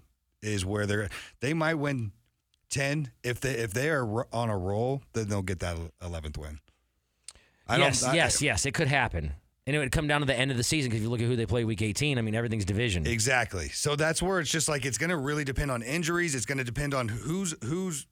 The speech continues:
Speaker 1: balling in this league. Who's wants to take that next step? Is Herbert gonna become that M V P that he, a lot of people think he could be? You brought up Derek Carr possibly being the M V P this year. There's that dark horse. I mean, Russell Wilson wants to hustle and,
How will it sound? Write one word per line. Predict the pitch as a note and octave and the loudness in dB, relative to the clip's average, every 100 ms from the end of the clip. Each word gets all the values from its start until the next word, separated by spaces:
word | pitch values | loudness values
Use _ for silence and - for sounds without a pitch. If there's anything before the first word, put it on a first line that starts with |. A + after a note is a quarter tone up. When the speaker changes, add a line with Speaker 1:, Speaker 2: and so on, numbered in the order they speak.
| _ | _
Speaker 1:
balling | A2+ G2 A2+ B2 C#3 A#2+ F#2+ | -18 -4 -2 0 0 0 -2
in | G2 G2 | -2 -2
this | F2+ G#2 | 0 0
league. | F#2+ | -2
Who's | D2+ D3 D#3+ | -2 -2 0
wants | E3 D#3 - | 0 0 -2
to | B2 | -2
take | C3+ A#2+ | -4 -2
that | B2 | -2
next | A#2 A2+ - | 0 0 0
step? | A#2 G#2 | 0 0
Is | |
Herbert | - C#3 D3+ F3+ | -2 -2 -2 0
gonna | D3 C#3 | 0 0
become | B2+ G#2 B2+ C3 | -2 0 0 0
that | A#2 F2 | 0 0
M | B2 | -2
V | B2+ A2+ | 0 0
P | B2 C3+ | 0 -2
that | B2 G2 | -2 -4
he, | F2+ A#2 - - | -6 -8 -10 -8
a | A2 | -2
lot | A2+ C3+ | 0 0
of | |
people | C#3+ A#2 | 0 0
think | A2+ D3 D#3 | 0 0 0
he | D#3 | -2
could | E3+ D3 | -2 -2
be? | F3 E3+ - - - | -2 -4 -8 -16 -6
You | B2+ F3 | -2 0
brought | E3 D#3 | 2 2
up | C#3+ G#2 | 0 -2
Derek | B2+ G#2+ | -2 -2
Carr | - D3+ D#3+ | 0 0 2
possibly | D#3 D3+ D3+ D3+ | 2 0 -2 -4
being | C#3+ D3 D3 | -2 -2 -2
the | |
M | C3 D3+ | -2 -2
V | D#3 | -4
P | C#3 E3 | -2 -2
this | D3+ D3 | -2 -2
year. | D#3+ D#3 | 0 0
There's | C3 | 0
that | A2 G#2+ | 0 -2
dark | G#2 A#2 C3 | 0 -2 0
horse. | D#3 D#3+ E3 - - - | 0 0 -2 -6 -20 -10
I | B2 | -4
mean, | C#3 A#2 - - _ _ _ _ G2 - _ _ _ - | -2 -4 -8 -20 _ _ _ _ -20 -20 _ _ _ -4
Russell | C3 C#3+ D#3+ | 0 2 2
Wilson | E3+ F#3 - D#3 | 2 2 2 2
wants | C#3 C#3 - | 0 2 0
to | - C#3 B2+ B2 - | 0 -2 -2 -4 -4
hustle | - C3+ - D#3 D3+ | -2 0 0 0 -2
and, | A#2+ A#2+ A#2 G#2 | -2 0 0 -2